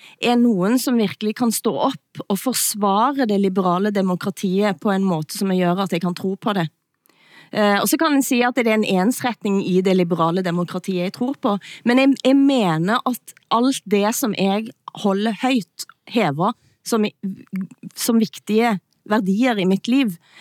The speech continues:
eh, retten til å tenke fritt, eh, eh, kvinners rettigheter, og så videre, og så videre.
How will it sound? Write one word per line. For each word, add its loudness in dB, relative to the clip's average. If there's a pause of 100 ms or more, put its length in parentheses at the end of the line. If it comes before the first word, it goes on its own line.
(180)
eh, 2
retten -2
til 0
å 0
tenke -4
fritt, -6
eh, 0 (400)
eh, 0 (640)
kvinners 0
rettigheter, -4
og 0
så -2
videre, -2
og -2
så -6
videre. -2